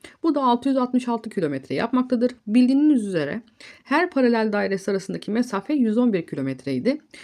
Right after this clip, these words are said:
Yüz on bir çarpı altı, e, altı yüz altmış altı kilometre yapmaktadır. Türkiye orta kuşakta yer aldığından dolayı dört mevsim belirgin olarak yaşanmaktadır. Ayrıca Türkiye'ye güneş ışınları hiçbir zaman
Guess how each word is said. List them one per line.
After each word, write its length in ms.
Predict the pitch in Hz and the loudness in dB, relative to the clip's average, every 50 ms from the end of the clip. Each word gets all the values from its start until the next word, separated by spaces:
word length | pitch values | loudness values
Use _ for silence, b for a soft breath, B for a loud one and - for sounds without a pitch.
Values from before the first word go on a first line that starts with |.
| B B B B B | B B B B B
Yüz 160 | 208 220 240 | -2 0 0
on 180 | 294 294 254 | 2 2 2
bir 80 | 208 180 | 0 -2
çarpı 360 | 185 - 190 175 165 - 160 | -2 -4 -6 -6 -4 -6 -8
altı, 580 | - - - 226 240 247 247 254 - 269 277 269 254 _ _ B B B B B B | -8 -4 -2 0 0 0 0 0 0 -2 -2 -2 -6 _ _ B B B B B B
e, 220 | 175 185 185 180 | 2 2 2 2
altı 300 | - - - 247 240 262 | 2 0 -2 -2 0 0
yüz 60 | 247 | 0
altmış 300 | 214 202 202 208 185 - | 0 0 -2 -6 -8 -6
altı 240 | 190 180 180 - 180 | -6 -8 -8 -8 -10
kilometre 420 | - - 160 151 147 151 - - | -8 -6 -4 -4 -4 -6 -4 -4
yapmaktadır. 580 | 147 190 220 - 226 226 226 233 226 233 254 254 - _ _ B B B B B - | -2 -2 -2 -2 -4 -4 -2 0 0 0 0 -2 -4 _ _ B B B B B -4
Türkiye 440 | - 320 330 330 - - 262 254 240 | -2 -2 -2 -2 0 2 4 4 4
orta 260 | 240 240 240 - 311 | 4 2 0 0 -4
kuşakta 360 | - - - 277 254 262 247 | -6 -6 -6 -6 -2 0 2
yer 140 | 240 262 285 | 2 2 2
aldığından 480 | 294 269 254 247 247 247 262 285 277 | 2 2 4 4 4 4 4 4 4
dolayı 280 | 240 202 160 156 156 175 | 2 4 2 0 0 2
dört 220 | 214 254 302 294 | 0 0 0 2
mevsim 360 | 262 214 170 165 - - 330 330 - _ - | 0 0 0 -2 -4 -6 -6 -6 -6 _ 2
belirgin 320 | 247 247 262 254 247 269 | 4 4 6 6 4 4
olarak 360 | 254 208 175 151 143 143 - | 2 2 0 -2 -4 -6 -6
yaşanmaktadır. 720 | - - 214 - 262 262 262 262 254 254 247 220 226 233 - _ _ _ B B B B B B | -4 -4 -4 -2 -2 0 0 0 0 -2 -2 -2 -2 -4 -4 _ _ _ B B B B B B
Ayrıca 480 | 233 247 302 311 - 254 226 233 247 - | -2 -2 -2 0 0 0 0 0 -2 -6
Türkiye'ye 420 | - - 311 311 - 254 214 190 | -4 -4 -2 0 2 2 4 2
güneş 340 | 190 190 220 247 302 302 - | 2 0 0 0 0 0 -2
ışınları 320 | 247 233 - 175 156 156 202 | -4 -6 -6 -6 -4 -4 -4
hiçbir 420 | 208 294 311 - - 240 254 254 | -2 -4 -4 -2 0 0 0 0
zaman 320 | 254 - 143 143 208 240 | 0 -4 -6 -6 -6 -8